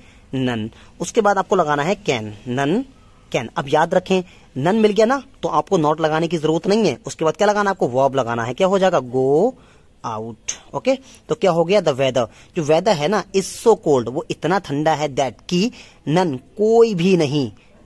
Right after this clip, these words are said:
can, जा सकता है, go out, बाहर नहीं जा सकता है। I hope आपको क्लियर हो रहा होगा। इसका बनाने का एक तरीका और है, लेकिन मैं उसको बाद में बताऊंगा, ठीक है ना।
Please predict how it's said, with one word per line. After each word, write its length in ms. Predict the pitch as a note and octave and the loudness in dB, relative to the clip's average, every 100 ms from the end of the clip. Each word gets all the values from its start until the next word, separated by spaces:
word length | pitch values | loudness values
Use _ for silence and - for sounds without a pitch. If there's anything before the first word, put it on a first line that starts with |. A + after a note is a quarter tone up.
| C#3 C3 - | -16 -16 -4
can, 280 | F#3 E3 B2 | 0 0 -2
जा 140 | A2+ E3 | 0 0
सकता 360 | D#3+ - D3+ | -2 -4 -2
है, 200 | C3+ C3 - _ - | -2 -4 -8 _ -16
go 200 | D3 D#3+ F3 | 0 0 2
out, 280 | B2 A#2+ - | -2 -4 -8
बाहर 360 | A#2+ C#3+ C#3+ F#3 | -2 0 2 -2
नहीं 360 | D3+ A#2 D#3+ D3 | -2 -2 -2 0
जा 160 | C3 | -2
सकता 520 | B2 - - - D3+ D#3 - | -2 -6 -10 -8 -8 -8 -6
है। 180 | B2 G#2 - - _ | -6 -6 -14 -20 _
I 100 | C3+ C#3 | -6 -4
hope 260 | G#2+ F3 - C3 | 0 0 0 -8
आपको 280 | B2 - | -6 -4
क्लियर 340 | E3 - B2 D3+ | -4 -4 -2 -2
हो 240 | A#2+ C3 | 0 0
रहा 300 | B2+ A2 C#3 E3+ - | 0 -2 -6 -6 -6
होगा। 280 | A#2+ A#2 G#2 - - - - | -4 -4 -6 -10 -20 -6 -6
इसका 240 | - A3+ | -2 -2
बनाने 300 | F3+ E3 F3 | -2 0 0
का 140 | F3+ G#3 | 0 2
एक 160 | G3 G#3+ | 2 2
तरीका 300 | D#3+ D3+ E3 | -2 -2 -2
और 300 | D3+ D#3 F#3+ | 2 2 2
है, 220 | B2+ E3 - - - - | 0 -4 -6 -14 -18 -6
लेकिन 360 | C#3+ E3+ A#3 | -4 0 0
मैं 80 | F#3+ | 0
उसको 220 | E3 - | -2 -2
बाद 240 | E3 C3 B2 | -2 -2 -2
में 80 | C3 | -4
बताऊंगा, 340 | A#2+ A#2+ A#2+ | -6 -10 -12
ठीक 220 | - F3 | -4 -2
है 60 | A#3 | 0
ना। 120 | C4+ | -2